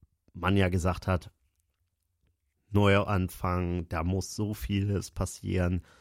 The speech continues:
Ähm, die haben immer noch keinen richtigen Quarterback. Sie hatten jetzt Gardner Minshew als Backup-Quarterback, der dann die Führung übernommen hat und so. Also, es war,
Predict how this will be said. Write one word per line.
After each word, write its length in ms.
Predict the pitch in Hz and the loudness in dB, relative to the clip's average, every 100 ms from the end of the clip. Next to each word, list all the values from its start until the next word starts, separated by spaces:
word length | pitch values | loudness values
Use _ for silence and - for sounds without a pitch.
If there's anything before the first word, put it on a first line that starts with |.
| _ _ _ _ _ _ - | _ _ _ _ _ _ 0
Ähm, 480 | 87 87 87 85 - _ _ | 4 4 4 0 -4 _ _
die 100 | 104 | 2
haben 180 | 82 101 | 2 2
immer 200 | 90 104 | 0 0
noch 180 | 98 - | 0 -2
keinen 200 | - 98 | -2 -2
richtigen 440 | 90 - 104 92 | -2 -4 -2 -2
Quarterback. 800 | - 92 92 95 85 92 90 85 - | -4 -4 0 0 2 2 2 0 -6
Sie 200 | 87 90 | -2 -2
hatten 220 | 87 - | -2 -4
jetzt 240 | 95 92 - | -4 -4 -6
Gardner 280 | 82 101 | -4 -2
Minshew 360 | 95 95 92 101 | 0 -2 -4 -6
als 180 | 98 - | -6 -6
Backup-Quarterback, 1400 | 90 82 69 90 - - - - 95 95 78 90 87 - | -4 -4 -4 -6 -6 -14 -12 -6 -2 -2 0 -2 -2 -4
der 180 | - 87 | -6 -2
dann 240 | 87 87 92 _ - | -2 -4 -8 _ -6
die 80 | 101 | -4
Führung 340 | 104 90 92 | -2 0 0
übernommen 420 | 87 87 87 82 | 0 0 0 0
hat 160 | 85 80 | -2 -2
und 160 | 82 | -4
so. 260 | 82 82 - | -4 -6 -6
Also, 320 | - 90 95 - _ _ _ _ _ _ | -4 -2 -2 -4 _ _ _ _ _ _
es 240 | 107 - | -4 -4
war, 420 | 90 90 92 92 | -2 2 4 4